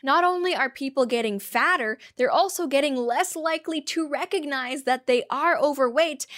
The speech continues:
and are less likely to say that they want to lose weight than just a few years ago. This is the reality that body acceptance run amok has brought us. And our culture has gotten so sensitive about weight and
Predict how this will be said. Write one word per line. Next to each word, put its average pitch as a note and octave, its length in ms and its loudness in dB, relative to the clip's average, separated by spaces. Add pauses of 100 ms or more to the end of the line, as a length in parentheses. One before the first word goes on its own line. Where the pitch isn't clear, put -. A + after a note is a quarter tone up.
(160)
and F4 220 0
are D#4 160 2
less D4+ 300 -2
likely D4+ 340 0
to C#4+ 100 -4
say C4+ 260 -2
that B3 220 -4
they B3+ 160 2
want C4+ 360 -2
to D#4+ 100 -6
lose C#4 260 -6
weight A#3 280 -2 (200)
than B3+ 220 -2
just B3 300 0
a - 60 -4
few A#3 240 -6
years G#3 320 -2
ago. C#3+ 360 -2 (400)
This A#3+ 340 2 (120)
is B3+ 300 2
the A3+ 120 2
reality G#3 640 2
that G#3 340 -2
body D#4 360 0
acceptance D4 720 -6
run B3 260 -6
amok B3+ 400 -2 (180)
has A#3 220 -6
brought F#3 320 2
us. - 480 -6
And C4+ 160 -6
our F4 200 0
culture D4+ 480 -2
has D4+ 160 0
gotten B3+ 340 2
so C4+ 480 0
sensitive D#4 640 -2
about B3 380 2
weight A3+ 360 -2
and G#3+ 200 -4